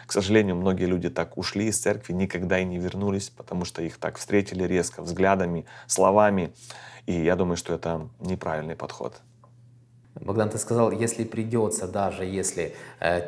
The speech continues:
Speaker 2: ты как пастор, э, вот когда ощущаешь, что это вот момент настал, когда приходится,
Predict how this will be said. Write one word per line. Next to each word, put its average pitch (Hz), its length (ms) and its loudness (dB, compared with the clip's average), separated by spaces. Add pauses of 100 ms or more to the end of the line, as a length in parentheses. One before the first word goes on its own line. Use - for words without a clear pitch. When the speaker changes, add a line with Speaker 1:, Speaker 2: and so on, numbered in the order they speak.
(120)
Speaker 2:
ты 123 80 2
как 117 260 0
пастор, 98 520 2 (280)
э, 82 180 -2
вот 95 180 -6
когда - 260 2
ощущаешь, 101 680 0
что - 300 0
это 92 160 -2
вот 95 240 -6
момент 107 400 -2
настал, 101 440 2
когда 92 240 -4
приходится, 90 840 -2